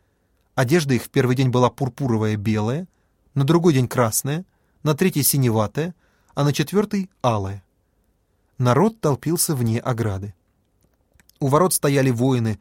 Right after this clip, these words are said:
с обнажёнными мечами. В другие ворота, хотя оставленные без стражи, никто не смел входить, кроме Гаюка. Вельможи беспрестанно пили кумыс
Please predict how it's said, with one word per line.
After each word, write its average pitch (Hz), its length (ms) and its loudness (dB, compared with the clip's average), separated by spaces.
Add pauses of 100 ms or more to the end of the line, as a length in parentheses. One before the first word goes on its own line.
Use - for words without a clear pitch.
(120)
с - 120 -2
обнажёнными 123 560 2
мечами. 117 560 -2 (580)
В 123 100 -4
другие 135 400 2
ворота, 180 480 0 (180)
хотя 156 300 0
оставленные 139 420 0
без 131 180 0
стражи, 123 460 0 (220)
никто 156 340 0
не 110 120 0
смел 113 240 -4
входить, 131 440 -2 (160)
кроме 131 300 0
Гаюка. 123 500 -2 (1080)
Вельможи 202 440 4
беспрестанно 156 680 0
пили 127 280 -2
кумыс 127 520 -2